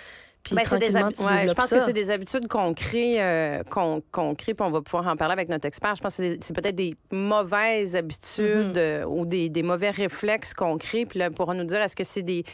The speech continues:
Speaker 2: est-ce que c'est des goûts qu'on développe, est-ce que c'est des, des, des
Speaker 1: Ouais.
Speaker 2: besoins qu'on développe ? En tout cas, tu nous as très bien mis, euh, la table, euh, Florence, pour, euh, notre prochaine, prochaine invitée. Hyper intéressant. On souhaite bonne chance à Carla Bruni, euh, pour, euh, la suite, euh,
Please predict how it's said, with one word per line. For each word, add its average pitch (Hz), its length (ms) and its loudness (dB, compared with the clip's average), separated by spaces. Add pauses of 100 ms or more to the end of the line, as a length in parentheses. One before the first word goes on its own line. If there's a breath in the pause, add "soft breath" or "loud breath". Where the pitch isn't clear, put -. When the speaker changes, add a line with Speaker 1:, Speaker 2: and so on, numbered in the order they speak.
Speaker 2:
est-ce 190 140 -2
que 208 80 0
c'est 208 120 -4
des 185 200 -2
goûts 240 180 2
qu'on 208 200 0
développe, 190 360 0
est-ce 196 140 -2
que 175 80 -2
c'est 196 180 -6
des, 170 300 -2
des, 160 260 -2
des 151 140 0
Speaker 1:
Ouais. 196 80 4
Speaker 2:
besoins 214 400 4
qu'on 226 120 -2
développe ? 196 280 0
En 190 80 0
tout - 60 -10
cas, 214 100 -2
tu - 120 -8
nous 185 140 0
as 190 60 2
très 285 180 0
bien 294 180 2
mis, 240 240 2
euh, 170 160 2
la 160 180 2
table, 240 420 2
euh, 175 160 2
Florence, 202 560 0
pour, 175 200 -2
euh, 160 220 2 (380 loud breath)
notre 196 260 0
prochaine, 214 640 0
prochaine 185 280 -4
invitée. 196 440 -2
Hyper 254 300 0
intéressant. 240 600 0
On 175 60 -2
souhaite 196 240 -4
bonne 196 160 0
chance 233 200 -4
à 226 60 0
Carla 185 240 -4
Bruni, 202 500 -2
euh, 170 120 -2
pour, 180 340 -2
euh, 190 180 0
la 175 140 -2
suite, - 560 -6
euh, 165 320 2